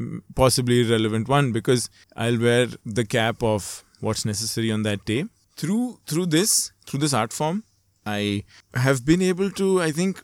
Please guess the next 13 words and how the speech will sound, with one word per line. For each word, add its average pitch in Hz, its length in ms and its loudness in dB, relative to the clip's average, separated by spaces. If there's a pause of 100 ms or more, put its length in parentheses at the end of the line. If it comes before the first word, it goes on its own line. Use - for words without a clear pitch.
um, 110 400 -2 (320)
apply 151 500 0
the 135 160 0
learnings 131 440 0
of 120 180 0
being 127 160 -2
a 123 60 0
drum 120 240 -4
circle 120 320 -2
facilitator 127 760 -6
into, 202 380 -4 (100)
well, 175 220 0
daily, 127 560 -2